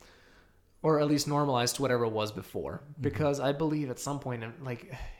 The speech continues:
Speaker 1: it takes a while for new cars to come out and flood the market or whatever, because the reason all this happened was the supply chain issue. You know, it's not like all of a sudden we're gonna snap our fingers and all the cars are back in the market, you know, everything normalizes. I think at that point,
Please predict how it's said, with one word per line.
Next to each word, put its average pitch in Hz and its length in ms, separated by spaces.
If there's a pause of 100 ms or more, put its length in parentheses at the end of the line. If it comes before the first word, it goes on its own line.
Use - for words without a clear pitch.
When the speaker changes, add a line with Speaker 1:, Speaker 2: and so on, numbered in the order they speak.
Speaker 1:
it 170 120
takes 285 240
a 147 40
while 131 720
for 123 600 (260)
new 131 180
cars 123 400
to - 60
come 123 200
out 113 220
and 110 140
flood 113 240
the 117 60
market 107 360
or - 20
whatever, 110 220
because 143 380
the 156 100
reason 147 540 (100)
all 127 160
this 120 160
happened 127 280
was 110 100
the 104 80
supply 147 440
chain 98 280
issue. 101 380 (600)
You 143 100
know, 127 120
it's 123 100
not 165 140
like 156 160
all 139 100
of 143 60
a 143 40
sudden 143 220
we're 139 60
gonna 123 120
snap 127 320
our 117 120
fingers 127 480
and 117 100
all 113 100
the 113 60
cars 120 380
are 104 60
back 110 300
in 127 60
the 104 60
market, 110 440
you 110 80
know, 107 120
everything 113 340
normalizes. 110 680
I 127 60
think 185 440
at 147 160
that 147 260
point, 127 340